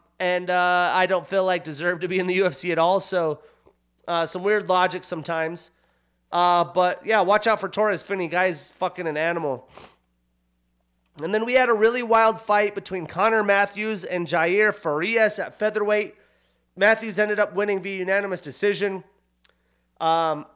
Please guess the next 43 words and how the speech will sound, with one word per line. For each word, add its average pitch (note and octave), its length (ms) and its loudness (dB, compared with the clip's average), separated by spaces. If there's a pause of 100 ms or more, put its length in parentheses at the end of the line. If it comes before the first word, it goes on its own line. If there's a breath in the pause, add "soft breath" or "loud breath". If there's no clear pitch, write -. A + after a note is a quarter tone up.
Farias G#3+ 580 0 (300)
damn A3 240 4
near A3 180 4
had G3+ 200 4
a G#3 40 0
knockout G3+ 460 0
in F3+ 60 -4
first G3+ 320 -4
round. F#3+ 400 0
Really A3 320 4
tall, G#3 720 2
lanky G3 580 -2
guy F3 400 2
for F3+ 180 -8
featherweight. G3 720 0 (480 soft breath)
Um, F3 220 0
I'm F#3+ 160 -2
really G#3+ 160 4
interested G3+ 400 -2
to D#3+ 80 -14
see G#3 160 -8
how F#3+ 180 -2
his F3+ 160 -8
career G3 300 -6
progresses, F3 560 -4
although F3+ 300 -2
he F#3 140 -6
didn't E3+ 300 -10
win E3+ 240 -8
here. G#3+ 380 0 (400 soft breath)
Um, E3 240 -2
he, F3+ 120 -4
he F#3+ 200 -4
looks G#3 220 -6
like G3+ 140 -2
he F#3+ 100 -8
could F#3 100 -10
be F3+ 120 -4
a E3+ 40 -4
problem F3+ 400 -4
on F3 140 -2
the C#3+ 80 -6
feet. A3 400 -10